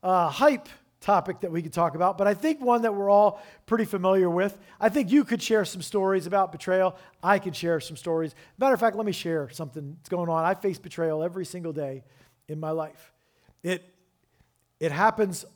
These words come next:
daily with me. My body is betraying me as I go.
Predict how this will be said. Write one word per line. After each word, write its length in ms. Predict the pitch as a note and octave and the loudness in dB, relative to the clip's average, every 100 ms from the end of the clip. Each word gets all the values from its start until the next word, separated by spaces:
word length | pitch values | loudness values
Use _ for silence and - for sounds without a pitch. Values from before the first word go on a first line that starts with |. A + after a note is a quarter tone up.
| _ _ - - | _ _ -12 0
daily 440 | F#3+ G#3+ D3 B2 | 2 2 0 -10
with 180 | C#3+ B2+ | -14 -14
me. 220 | C#3 C3 C#3+ | -14 -16 -10
My 180 | D3+ D#3+ | -6 -4
body 480 | D3+ G3+ F#3+ B2+ D3 - | -4 -2 -2 -6 -12 -16
is 100 | B2+ | -18
betraying 600 | - D3 G3+ G3+ C3+ G#2+ | -16 -14 -10 -8 -10 -14
me 220 | G2+ A2+ _ _ _ _ _ _ _ - - A3 G#3+ _ _ _ _ _ _ _ _ _ - | -20 -20 _ _ _ _ _ _ _ -20 -20 _ _ _ _ _ _ _ _ _ _ _ -10
as 240 | D#3 D#3+ D#3+ | -4 -2 -2
I 80 | |
go. 260 | D#3+ G3+ | 0 -2